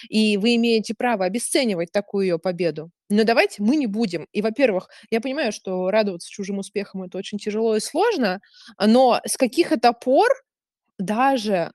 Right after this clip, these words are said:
однократная победа, а мы не знаем, сколько их еще потенциально может быть у Маркет, но на данный момент даже однократная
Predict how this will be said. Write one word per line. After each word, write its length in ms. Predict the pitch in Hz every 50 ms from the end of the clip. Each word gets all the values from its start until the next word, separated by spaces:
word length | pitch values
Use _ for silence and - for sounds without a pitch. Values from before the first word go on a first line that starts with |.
| _
однократная 920 | - 202 185 208 220 226 226 - 277 269 254 233 220 220 - 180 165 151 170 -
победа, 480 | - 196 185 196 202 180 160 156 151 - -
а 60 | 185
мы 100 | 208 226
не 140 | 247 277 285
знаем, 320 | 247 220 277 294 277 254 240
сколько 420 | - - - 262 247 233 - - 208
их 60 | 180
еще 180 | - - -
потенциально 460 | 202 - - 175 165 - 180 170 165 165
может 240 | 165 165 170 165
быть 220 | 160 160 160 160 -
у 40 | 175
Маркет, 280 | 170 165 - - 175 -
но 100 | - 202
на 100 | 233 254
данный 200 | 240 247 240 214 180
момент 160 | 160 160 170
даже 240 | 202 208 196 180 180
однократная 600 | - 170 190 202 202 202 208 196 - 180 165 160